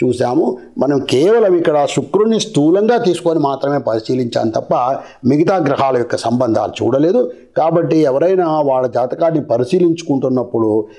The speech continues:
ఇంకా లోతుగా వెళ్ళి మిగిలిన గ్రహాలకు ఈ శుక్రగ్రహానికి ఎలాంటి సంబంధాలు ఉన్నాయి,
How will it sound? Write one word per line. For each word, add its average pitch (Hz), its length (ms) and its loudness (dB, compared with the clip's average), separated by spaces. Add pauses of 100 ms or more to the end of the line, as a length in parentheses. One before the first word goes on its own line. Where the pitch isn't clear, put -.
(140)
ఇంకా 170 340 2
లోతుగా 143 480 2
వెళ్ళి 113 420 2 (260)
మిగిలిన 185 420 2
గ్రహాలకు 151 540 0
ఈ 139 120 2
శుక్రగ్రహానికి 131 760 -2
ఎలాంటి 120 280 0
సంబంధాలు 117 540 0
ఉన్నాయి, 107 440 -4